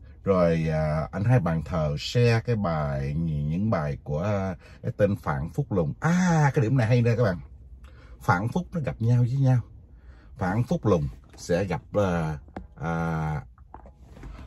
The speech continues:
à, hai bàn thờ Lùng. <laughs> À, nói thật với, à, các bạn thì, à,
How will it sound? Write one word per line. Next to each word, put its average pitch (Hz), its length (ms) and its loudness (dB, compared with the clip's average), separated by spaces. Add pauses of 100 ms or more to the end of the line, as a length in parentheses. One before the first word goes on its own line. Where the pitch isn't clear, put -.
(160)
à, 82 140 -4
hai 117 280 4
bàn 85 220 0
thờ 85 140 -2
Lùng. 80 240 -2 (300)
<laughs> 151 80 10 (1040)
À, 107 180 2
nói 135 120 4
thật 113 240 2
với, 143 220 6
à, 123 200 6
các 135 160 -2
bạn 90 280 0
thì, 95 220 0
à, 90 340 4